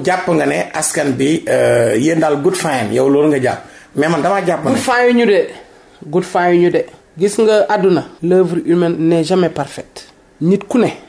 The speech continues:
Speaker 2: Looy def di nga ci juum. Macky Sall am na lu mu def lu baax. Waaye ñàkkul ne am na loo, loo xam ne def na ko soo ko laajoon. Mooy la su ma yëgoon du ma ko defee nii dama koy defaat nii.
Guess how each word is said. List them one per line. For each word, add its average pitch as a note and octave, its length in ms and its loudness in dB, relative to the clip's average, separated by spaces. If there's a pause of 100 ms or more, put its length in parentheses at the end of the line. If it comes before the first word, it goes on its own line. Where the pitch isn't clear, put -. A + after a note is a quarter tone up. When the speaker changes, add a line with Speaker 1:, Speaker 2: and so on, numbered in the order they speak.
(280)
Speaker 2:
Looy F3+ 140 4
def F3 180 0
di E3+ 100 0
nga E3+ 120 0
ci D3 160 -12
juum. C#3 180 -2 (200)
Macky E3 220 -4
Sall F#3 400 0
am G3+ 120 0 (120)
na F#3+ 100 4
lu F3+ 140 2
mu F#3 120 2
def F3+ 200 -2
lu F#3+ 120 2
baax. F3 540 -4 (1200)
Waaye E3+ 240 2
ñàkkul F3+ 420 2
ne F3 120 4 (100)
am G3 120 2
na F3+ 80 4
loo, F3 200 4
loo F3 200 -2
xam F#3 200 -2
ne E3+ 80 2
def F3+ 200 -2
na F#3 100 2
ko E3+ 100 -4
soo A3 220 0
ko A3+ 100 0
laajoon. F3 420 4 (680)
Mooy F#3 180 4
la F3 80 4
su G3+ 140 -2
ma G3+ 100 4
yëgoon F3+ 260 4
du E3 80 2
ma F3+ 100 2
ko F3+ 100 0
defee E3 300 0
nii D#3 100 4
dama D3+ 180 -2
koy D3 140 -4
defaat C#3+ 300 -8
nii. - 200 -12